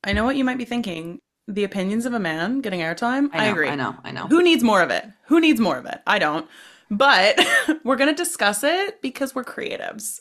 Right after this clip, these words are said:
Speaker 1: and we will make space for people who don't deserve space. <laughs>
Speaker 2: Just sometimes, though.
Speaker 1: Anywho,
Speaker 2: Okay. Okay. So basically, he has a video of this on YouTube, and you can, like, Google Kurt Vonnegut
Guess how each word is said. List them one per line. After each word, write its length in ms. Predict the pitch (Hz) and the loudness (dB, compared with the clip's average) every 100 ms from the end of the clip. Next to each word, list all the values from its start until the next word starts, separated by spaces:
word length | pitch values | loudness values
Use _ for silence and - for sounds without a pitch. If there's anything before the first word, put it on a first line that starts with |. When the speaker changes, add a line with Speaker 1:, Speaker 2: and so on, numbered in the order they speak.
| - | -4
Speaker 1:
and 240 | 226 226 | -2 0
we 80 | 247 | 0
will 140 | 285 | 2
make 180 | 269 240 | 2 0
space 260 | - 180 180 | -2 -4 -2
for 140 | 190 | -4
people 340 | 180 165 160 170 | -4 -2 -4 -4
who 120 | 202 | -6
don't 320 | 175 180 156 | 0 0 0
deserve 260 | 143 123 - | -6 -14 -14
space. 320 | - - - - - - - | -12 -6 -6 -8 -20 -20 -20
<laughs> 340 | _ _ _ | _ _ _
Speaker 2:
Just 120 | 294 | -6
sometimes, 460 | - 185 165 101 - | -2 -2 -2 -6 -8
though. 180 | - - - - - - - _ _ _ _ _ _ | -12 -12 -14 -20 -20 -20 -20 _ _ _ _ _ _
Speaker 1:
Anywho, 320 | 415 349 269 214 | 2 6 6 6
Speaker 2:
Okay. 260 | 233 - - - - - | 2 2 -2 -4 -6 -2
Okay. 340 | 202 190 139 - - - - | 0 0 -4 -4 -12 -16 -8
So 640 | - 190 180 180 170 - - _ _ 170 | 0 2 4 4 2 0 -4 _ _ -2
basically, 480 | 190 190 214 180 165 | 0 0 -4 -4 0
he 80 | |
has 140 | 190 196 | 0 0
a 40 | |
video 300 | 180 156 151 | -2 0 0
of 60 | 143 | -2
this 160 | 143 139 | -6 -8
on 100 | 131 | -10
YouTube, 360 | - 135 151 | -12 -10 -8
and 80 | 135 | -4
you 80 | 135 | -4
can, 140 | 139 135 | -4 -2
like, 280 | 127 123 - _ - - | -2 -4 -14 _ -20 -6
Google 580 | 151 143 143 139 139 135 | -4 0 0 0 -4 -8
Kurt 360 | 147 135 135 - | -6 -6 -6 -4
Vonnegut 640 | 139 135 131 131 127 123 | -2 -2 -2 -4 -6 -10